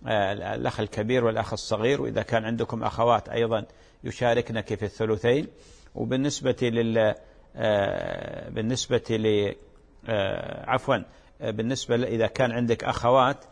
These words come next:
أنت وإخوانك للذكر مثل حظ الأنثيين، لأن لوجود إخوة للذكر مثل حظ الأنثيين.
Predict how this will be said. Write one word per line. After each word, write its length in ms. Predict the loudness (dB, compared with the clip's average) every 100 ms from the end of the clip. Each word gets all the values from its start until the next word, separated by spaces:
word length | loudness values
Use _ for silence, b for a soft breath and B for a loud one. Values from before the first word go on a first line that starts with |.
| B B -2
أنت 260 | -2 -2
وإخوانك 760 | -2 -2 2 2 2 -2 -8 -16 -20 -4
للذكر 480 | -2 0 0 2 0
مثل 240 | 0 -2
حظ 260 | -2 0 0
الأنثيين، 560 | 0 0 2 2 2 -4 -20 -20 _ _ _
لأن 260 | -4 -2 -2
لوجود 600 | -2 0 0 2 2 2
إخوة 340 | -2 -2 -4 -6 -20 -20 -10
للذكر 520 | -4 -2 2 2 2 0
مثل 240 | -2 -4
حظ 260 | -2 -2 0
الأنثيين. 560 | 0 0 2 2 2